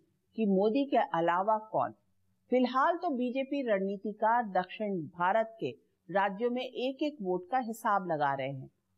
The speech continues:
उत्तर दक्षिण की सामाजिक व्यवस्था, खान पान, परंपरा, बोली और राजनीति में जमीन आसमान का अंतर है। बीजेपी दक्षिण भारत के राज्यों में कमल खिलाने के प्लान पर लगातार काम कर रही है,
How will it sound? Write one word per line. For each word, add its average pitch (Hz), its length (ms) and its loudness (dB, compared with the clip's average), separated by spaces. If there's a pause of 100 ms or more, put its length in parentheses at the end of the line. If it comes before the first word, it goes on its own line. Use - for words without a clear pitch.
उत्तर 220 360 2
दक्षिण 202 480 -2
की 226 140 -6
सामाजिक 180 640 -2
व्यवस्था, 190 580 0 (360)
खान 156 320 0
पान, 196 460 0
परंपरा, 175 680 2
बोली 202 560 0 (160)
और 226 200 2
राजनीति 190 640 -2
में 208 180 -4
जमीन 202 520 0
आसमान 180 560 0
का 247 140 -2
अंतर 170 500 -2
है। 127 120 -6 (560)
बीजेपी 247 640 0
दक्षिण 208 400 -2
भारत 190 420 0
के 208 80 0
राज्यों 175 440 0
में 165 200 -2 (440)
कमल 269 280 2
खिलाने 202 480 -2
के 233 160 -4
प्लान 180 420 -2
पर 220 160 -2
लगातार 190 560 0
काम 208 440 -2
कर 160 200 -4
रही 143 240 -4
है, 139 140 -8